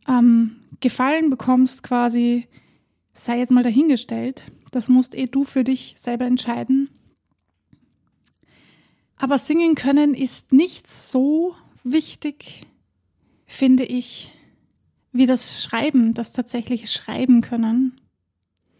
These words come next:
Und das können wir ja alle lernen. Also es ist genauso ein Handwerk wie alles andere auch. Je öfters du das tust,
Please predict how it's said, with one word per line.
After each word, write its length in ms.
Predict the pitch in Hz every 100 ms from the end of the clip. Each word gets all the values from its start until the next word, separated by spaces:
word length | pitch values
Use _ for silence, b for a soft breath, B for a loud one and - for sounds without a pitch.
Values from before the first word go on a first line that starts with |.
| b b b b b b b _ _ _ _ _ _ _
Und 220 | 294 254
das 240 | 294 - _ -
können 360 | - 277 320
wir 140 | 294 277
ja 140 | 277
alle 180 | 269 294
lernen. 680 | 247 240 277 233 233 262 - _ -
Also 180 | 247
es 140 | 262 247
ist 160 | 254
genauso 360 | - 247 247 262
ein 160 | 269 233
Handwerk 600 | 254 254 247 240 240 -
wie 120 | 247
alles 240 | 254 254
andere 480 | - 247 247 240 240 _
auch. 400 | 277 302 - -
Je 320 | 262 240 247
öfters 480 | 226 254 - 262 -
du 160 | - 254
das 240 | 254 -
tust, 560 | - 269 311 - -